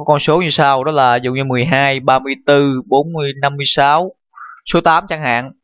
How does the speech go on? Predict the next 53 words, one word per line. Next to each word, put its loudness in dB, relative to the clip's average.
Thì 2
thấy 0
cái -2
con 0
trỏ 2
đang -4
nhấp -8
nháy 0
máy 2
nữa 2
không? 2
Đây 2
gọi 4
là 2
con -6
trỏ 0
chỉ -2
vị 2
nè. -2
Đây, 2
ví 0
dụ 0
con -4
trỏ 2
chỉ -4
vị 2
của 4
anh 0
lúc -8
này 0
đang 0
nằm -2
ở 2
vị 0
trí 0
nào? -2
Đang 0
nằm -4
ở -2
vị -2
trí 0
cuối 0
file. 2
Rồi, 2
thì -4
khi 2
chúng -6
ta 2
mở 0
cái -4
file 0
lên, 2
tắt 0